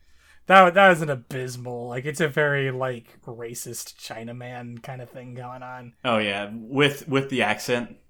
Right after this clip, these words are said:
Speaker 1: Yeah, it's, it's not good. Don't like it.
Speaker 2: Don't like it
Speaker 1: Um,
Speaker 2: at all.
Speaker 1: Um, Captain Kimry, uh, shoots, uh, Rachel with a goo. Um,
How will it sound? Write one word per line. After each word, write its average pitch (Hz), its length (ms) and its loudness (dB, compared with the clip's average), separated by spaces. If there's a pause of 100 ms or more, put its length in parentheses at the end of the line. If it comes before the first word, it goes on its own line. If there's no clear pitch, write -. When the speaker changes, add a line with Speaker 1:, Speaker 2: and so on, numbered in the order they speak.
(120)
Speaker 1:
Yeah, 110 340 -12
it's, 147 280 -6
it's 131 240 -10
not 104 240 -14
good. 107 320 -18
Don't 131 200 -6
like 104 260 -14
it. 110 160 -18 (420)
Speaker 2:
Don't 120 140 -6
like 139 240 4
it 113 80 0
Speaker 1:
Um, 101 60 -4
Speaker 2:
at 98 40 -6
all. 98 360 -10 (420)
Speaker 1:
Um, 120 720 -8 (720)
Captain 190 420 2
Kimry, 147 600 -6 (360)
uh, 151 440 8 (180)
shoots, - 580 -4 (100)
uh, 135 600 4
Rachel 143 380 -4
with 131 240 -4
a 127 100 -6
goo. 120 520 -6 (640)
Um, 123 680 -4